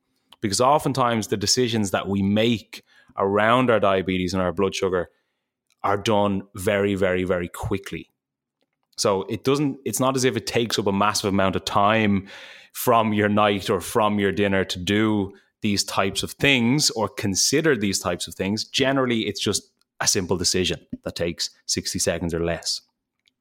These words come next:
Anyway, so the first thing that I would do in advance of the dinner that I'm going to is I would ask myself, "What do I want from my blood sugar?"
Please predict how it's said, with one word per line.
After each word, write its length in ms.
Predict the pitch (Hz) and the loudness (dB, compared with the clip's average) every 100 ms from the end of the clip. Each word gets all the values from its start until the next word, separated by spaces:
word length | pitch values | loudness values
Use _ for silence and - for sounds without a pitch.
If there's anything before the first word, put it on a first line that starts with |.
| _ - - | _ -20 -4
Anyway, 280 | 117 104 78 - - - - - - | -2 -2 -4 -12 -20 -20 -18 -18 -4
so 140 | - | 0
the 80 | 131 | 2
first 240 | - 202 202 | 4 4 4
thing 140 | 180 | 4
that 100 | 151 | 4
I 80 | 135 | 4
would 100 | 123 | 4
do 300 | 123 113 117 | 4 4 2
in 140 | 143 135 | 2 2
advance 880 | 117 98 104 123 139 127 - - - | 0 0 4 4 4 0 -2 -4 0
of 600 | 127 123 113 107 90 - _ _ _ _ | 2 4 4 2 -2 -10 _ _ _ _
the 80 | - | -4
dinner 520 | 98 117 110 98 92 - _ _ _ - | 2 2 4 0 -2 -14 _ _ _ -2
that 100 | 101 | 0
I'm 100 | 98 | 2
going 280 | 110 113 104 | 4 2 2
to 340 | - 98 92 - - - _ _ _ | 2 0 0 -6 -20 -20 _ _ _
is 120 | 113 | 2
I 100 | 120 | 4
would 120 | 117 | 6
ask 240 | 120 123 - | 4 4 2
myself, 580 | 113 - 110 104 - - | 2 4 2 2 -4 -4
"What 220 | 123 156 | -2 0
do 140 | 180 | 2
I 100 | 170 | 2
want 520 | 147 101 107 107 113 - | 2 2 2 2 0 -2
from 200 | - 98 | -2 2
my 160 | 98 | 0
blood 240 | 92 95 - | 2 0 0
sugar?" 320 | 90 - | -2 -4